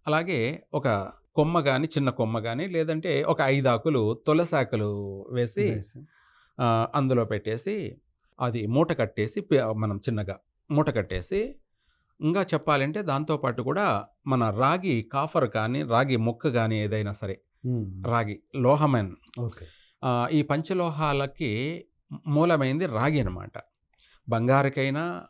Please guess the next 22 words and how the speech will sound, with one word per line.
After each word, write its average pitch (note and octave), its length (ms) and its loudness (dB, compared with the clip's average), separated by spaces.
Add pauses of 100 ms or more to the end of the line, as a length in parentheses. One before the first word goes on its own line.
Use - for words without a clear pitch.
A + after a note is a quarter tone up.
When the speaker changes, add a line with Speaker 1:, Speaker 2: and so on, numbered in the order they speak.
(180)
Speaker 1:
వెండికైనా, B2+ 640 2
Speaker 2:
వెండికైనా, F3+ 220 2
Speaker 1:
దేనికైనా D#3 480 2
Speaker 2:
అదే. E3 80 2
Speaker 1:
ఇది B2+ 120 2
మిక్స్ C3+ 300 0
కావాల్సిందే. G#2 840 -2
Speaker 2:
ఆ, - 40 0
Speaker 1:
ఏది? B2 420 -2 (180)
Speaker 2:
రాగి. A2 280 -6
Speaker 1:
రాగి. C3 360 0 (680)
ఆ, C#3 60 2 (680)
అంటే F3 320 0
దానికి C#3+ 680 0
ఎనర్జీ F#3 400 4
ఇచ్చేటువంటిది D3+ 840 0
ఆ A#2+ 100 2
లోహానికి D#3 880 4
రాగి D3 300 2
కాఫర్ A#2 320 -2
అనమాట. F#2+ 400 -6
Speaker 2:
ఓకే. G2+ 440 -14